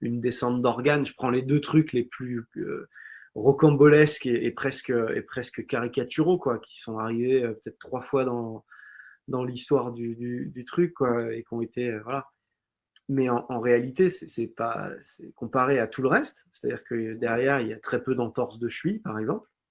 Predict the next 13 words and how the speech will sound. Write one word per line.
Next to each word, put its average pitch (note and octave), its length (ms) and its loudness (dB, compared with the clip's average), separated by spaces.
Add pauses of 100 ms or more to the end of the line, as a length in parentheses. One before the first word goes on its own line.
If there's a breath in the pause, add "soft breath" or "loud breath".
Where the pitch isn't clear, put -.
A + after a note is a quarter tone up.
(320)
qui - 80 -20
constituent, A#2 640 -12
euh, - 200 -10
quatre-vingts B2 400 -6
pour A#2+ 200 -10
cent C3+ 100 -4
de A#2+ 80 -4
l'accidentologie A#2+ 720 -4
en A#2 80 -6
sport, B2 340 -6
toutes B2 140 -12
disciplines A#2 460 -12
confondues. B2 500 -8